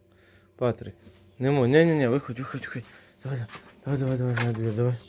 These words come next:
давай. Не можна, не можна, бо ще тебе за-, закоптимо в коптілочки мандрик. Так що отак, друзяки. Отак, така ситуація. Ну,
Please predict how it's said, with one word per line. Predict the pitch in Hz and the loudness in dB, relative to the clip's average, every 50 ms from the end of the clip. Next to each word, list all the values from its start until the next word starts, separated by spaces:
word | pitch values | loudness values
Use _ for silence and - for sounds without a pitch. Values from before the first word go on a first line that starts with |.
| - | -10
давай. | 117 117 120 120 113 - - - - - - - - - - - | -8 -6 -6 -6 -8 -10 -16 -20 -20 -20 -20 -20 -20 -20 -14 -10
Не | 127 127 | -6 -6
можна, | 127 127 120 113 113 | -4 -4 -4 -4 -4
не | 113 113 123 | -4 -2 -2
можна, | 131 127 117 | -2 -2 -2
бо | 120 123 | -2 -2
ще | 120 139 | -2 -2
тебе | 131 - 139 131 135 135 | -2 -2 0 0 2 2
за-, | 127 131 127 - - - - - - - - - - - - | 2 0 -2 -4 -6 -14 -20 -20 -20 -20 -20 -20 -20 -16 -8
закоптимо | 123 120 135 123 - - 127 117 - - 127 127 123 | -2 -2 -2 0 0 -2 -2 0 0 2 2 2 2
в | 113 - | 2 -2
коптілочки | - 120 101 - - 127 123 120 120 - - - 127 | -6 -8 -6 0 2 2 4 4 2 -2 -4 -4 -2
мандрик. | 123 123 120 117 113 113 107 104 107 - - - - - - - - - - - - - - - - - - - | 0 0 0 0 0 -2 -4 -6 -8 -10 -12 -18 -20 -20 -20 -16 -12 -10 -10 -10 -10 -12 -14 -18 -20 -20 -16 -14
Так | 110 104 - | -14 -14 -10
що | - - 110 | -8 -6 -6
отак, | 110 - - 110 104 104 104 | -6 -6 -6 -6 -6 -4 -4
друзяки. | 104 101 104 101 107 104 101 - - 104 - - - - - - - - - - - - - - - - - _ _ _ _ _ _ - | -4 -6 -4 -4 -4 -4 -6 -6 -10 -16 -16 -4 4 6 6 6 6 0 -8 -12 -16 -20 -20 -20 -20 -20 -20 _ _ _ _ _ _ -6
Отак, | 160 185 - - 120 143 - - - - - - - - - - - - | -6 -6 -6 -8 -12 -12 -14 -14 -16 -16 -16 -18 -18 -20 -20 -20 -18 -18
така | 120 - - 123 | -14 -10 -8 -8
ситуація. | - - 120 107 - 110 101 - - - - - - - - - - - - - - - - - - - - _ | -8 -8 -10 -10 -10 -10 -12 -12 -16 -18 -18 -18 -18 -18 -16 -18 -18 -18 -18 -20 -20 -20 -20 -20 -20 -20 -18 _
Ну, | - 156 175 190 202 202 196 196 190 190 175 | -4 2 4 6 8 8 8 6 6 4 2